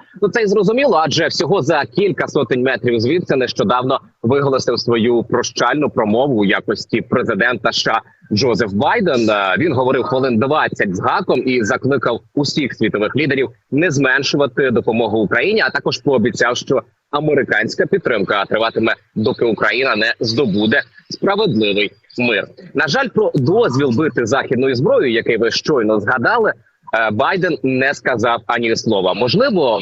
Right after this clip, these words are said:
союзники ще обговорюють це питання, адже сьогодні тільки перший день Генасамблеї. І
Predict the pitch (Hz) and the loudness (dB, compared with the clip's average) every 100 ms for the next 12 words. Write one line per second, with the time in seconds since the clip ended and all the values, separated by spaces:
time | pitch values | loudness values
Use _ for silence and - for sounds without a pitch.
0 | - 143 175 143 135 - 147 131 143 147 | -2 -2 0 0 -2 -2 -2 0 0 2
1 | 269 170 - 127 113 110 101 95 98 95 | 2 0 0 -2 0 0 0 0 0 0
2 | 117 120 120 110 107 135 107 123 - 135 | -2 0 0 2 0 0 -2 -2 -2 0
3 | 147 - 110 95 98 98 107 - 120 170 | 0 -2 0 0 0 -2 -2 -2 0 0
4 | 214 175 151 | 0 0 -2